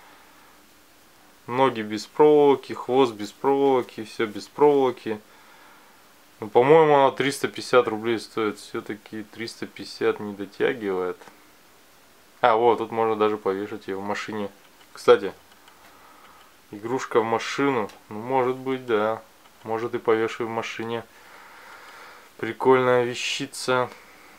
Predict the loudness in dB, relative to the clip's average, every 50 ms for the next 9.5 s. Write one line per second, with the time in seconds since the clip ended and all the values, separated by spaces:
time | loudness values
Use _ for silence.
0 | -20 -20 -20 -20 -20 -20 -20 -14 -12 0 2 4 4 6 4 4 4 2 0 2
1 | 2 4 4 4 2 0 -2 -2 -2 -2 -4 -2 2 4 4 4 4 2 0 0
2 | -4 -10 -18 -20 -20 -20 -20 -18 -18 -16 -16 -14 -10 -8 -8 -8 -8 -6 2 4
3 | 4 4 4 0 -8 -12 -20 -20 -20 _ -20 -20 _ _ _ _ _ -20 -20 -20
4 | -20 _ _ -20 -20 -20 -20 -20 -20 -20 -20 -20 -20 _ _ _ _ _ _ _
5 | -20 -20 -20 -20 -20 -20 -20 -20 -10 -8 -8 -8 -8 -2 0 2 2 2 0 -4
6 | -6 -10 -12 -14 -10 0 4 4 4 4 2 0 -4 -6 -8 -4 0 0 0 0
7 | 0 -4 -6 -8 -10 -10 -12 -18 -20 -20 -20 -20 -20 -20 -20 -20 -20 -20 -14 -8
8 | -8 -8 -8 -8 -8 -8 -6 -6 -6 -6 -6 -6 -6 -6 -8 -10 -14 -14 -12 -4
9 | -2 -2 -2 -2 -4 -6 -10 -12 -14